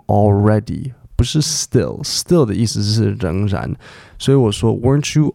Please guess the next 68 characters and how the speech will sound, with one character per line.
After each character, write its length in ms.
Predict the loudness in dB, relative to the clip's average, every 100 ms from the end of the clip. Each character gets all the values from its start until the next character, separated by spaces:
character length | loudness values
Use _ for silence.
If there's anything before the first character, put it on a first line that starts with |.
| -2
already 800 | 0 0 0 2 2 0 0 -2 -4
playing 540 | -2 0 0 0 -2 -4
poker？” 500 | -2 -2 0 0 0 -6 _ _ 0
然 120 | 2
后 80 | 4
我 140 | 2
说： 220 | 0 0
“That 200 | 2 0
was, 240 | 0 -2 -4
that 100 | 0
was 160 | 2 2
your 120 | 0
thing。” 400 | 0 0 0 -2 -8 -20 -20 -14 -2
那 200 | 0 0 -4
thing 320 | 0 2 4
大 140 | 2 0
家 100 | 0
一 80 |
般 100 | 2
的 80 | 0
解 220 | 0 -2
释 160 | -2 0
应 80 | 0
该 100 | 0
是 160 | -2 -6 0
东 260 | 0 0
西， 380 | -4 -6 -4 -4 2
没 160 | 0
错， 260 | 2 0 0
thing 500 | -4 0 2 2 0
确 280 | -4 2 2
实 160 | 2 -2
是 140 | -2
东 240 | 0 0 0
西， 180 | -2
但 140 | 0 2
是 160 | 0 -4 -8 -12 -6 2
thing 180 | 4
还 80 | 4
有 100 | 4
另 160 | 4 2
一 40 |
个， 180 | -2 -6 -4
另 180 | 0 0
一 60 |
个 80 | 0
意 160 | -2 -4
思 240 | -4 -6
就 160 | -4 -4
是 420 | -2 -2 -2 -2
你 120 | -2
的 80 | -2
专 280 | 0 2 2
属， 220 | 0 -6
你 80 | -2
在 140 | 0 0
经 300 | 2 2 4
营 120 | 2
的 40 | -2
事 220 | -2 -4
情。 260 | -4 -4
所 120 | 2 4
以 20 |
我 20 |
就 80 | 4
跟 80 | 2
他 120 | 2
说： 200 | 2